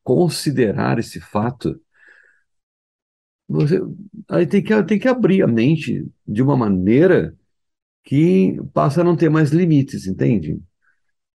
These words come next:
Então, a gente passa a querer mais ouvir e receber as coisas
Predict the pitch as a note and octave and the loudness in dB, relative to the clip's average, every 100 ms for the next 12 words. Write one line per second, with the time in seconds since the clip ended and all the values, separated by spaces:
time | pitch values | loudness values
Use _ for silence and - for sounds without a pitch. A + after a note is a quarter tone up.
0 | _ _ - G#2 A2+ B2+ C3+ C3+ _ _ | _ _ -4 0 2 2 2 -2 _ _
1 | _ _ - G2+ A2 - - G#2+ - A#2+ | _ _ -6 -4 -2 -6 -4 -4 -2 -4
2 | - C3+ A#2 B2+ C3 - _ _ - E2+ | -2 0 2 2 0 -10 _ _ -10 -4
3 | G#2+ D#3 D3 - - _ G#2+ A2+ F2+ D#2+ | 0 0 -2 -6 -16 _ 0 0 -4 -4
4 | A2+ F3+ C3 G#2 - C#3+ C#3 D3 C3 D#3 | 0 0 0 -4 -2 -2 0 -4 -2 2
5 | D#3 F#3+ B2 - - D3+ D3 A2 - | 4 4 0 -2 2 2 2 -4 -8